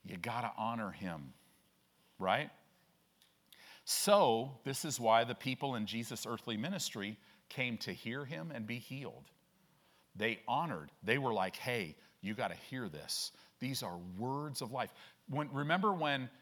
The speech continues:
uh, Jesus, he preached this sermon about eating his body, drinking his blood, right? He was talking about communion, and, and everybody started leaving, and even many of his disciples were leaving.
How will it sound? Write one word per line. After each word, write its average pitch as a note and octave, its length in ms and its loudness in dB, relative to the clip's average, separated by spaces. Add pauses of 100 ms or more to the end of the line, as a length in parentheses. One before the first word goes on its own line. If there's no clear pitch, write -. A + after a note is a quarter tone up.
(220)
uh, A#2+ 240 6
Jesus, C#3+ 640 0
he C#3+ 160 -4
preached - 360 0
this D3+ 120 0
sermon F3+ 420 0
about A2+ 300 6 (240)
eating D#3 320 -2
his C3 160 0
body, C#3 380 6
drinking C3+ 420 -2
his A#2 140 -2
blood, B2 420 4 (500)
right? B2 320 8 (300)
He C#3 100 -2
was B2+ 140 -2
talking D#3+ 320 4
about C3+ 240 6
communion, D3 680 2 (640)
and, C3 380 4
and B2 220 6
everybody D3 400 6
started C#3 380 2
leaving, D3 420 2
and B2+ 120 0
even C3+ 240 0
many C3+ 220 2
of B2+ 60 0
his A2+ 140 -4
disciples D3 580 -2
were B2+ 140 -2
leaving. D#3 400 -2